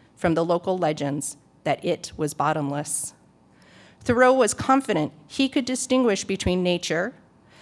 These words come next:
the pond, which he determined had a depth of exactly one hundred and two feet, and culture, the stories people told about its bottomless. The transcendentalists look to nature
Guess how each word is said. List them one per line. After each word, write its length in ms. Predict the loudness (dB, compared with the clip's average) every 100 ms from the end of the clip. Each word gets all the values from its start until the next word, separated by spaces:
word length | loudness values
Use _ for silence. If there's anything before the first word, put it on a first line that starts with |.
| -20 -2
the 100 | 0
pond, 540 | 2 4 6 6 2 0
which 200 | -2 -2
he 200 | 0 0
determined 540 | 0 -2 0 0 0
had 120 | 0
a 80 | 0
depth 280 | 2 0 2
of 120 | -2
exactly 520 | -2 0 -2 0 -2
one 260 | 0 2 0
hundred 360 | 0 0 0 -2
and 140 | -4
two 240 | -2 -2
feet, 560 | -2 -4 -4 -6 -14 -16 _ _ _ _ _
and 160 | -4 -4
culture, 580 | 2 2 2 -4 -6 -10 _ _ _ _ -4
the 80 |
stories 760 | -2 -2 0 0 0 -2 -6 -8 -12 _ _
people 300 | -10 -6 -6
told 500 | 0 2 4 0 -6 -18 -10
about 280 | -2 0 0
its 200 | -4 -6
bottomless. 840 | -2 -2 -2 -6 -8 -6 -8 -8 _ _ _ _ _ _ _ -20 -20 -20 -20 _ _ _ -2
The 100 | 0
transcendentalists 1000 | 4 4 6 4 6 6 6 4 2 0
look 260 | -2 -2 -2
to 100 | 0
nature 540 | 0 -2 -6 -8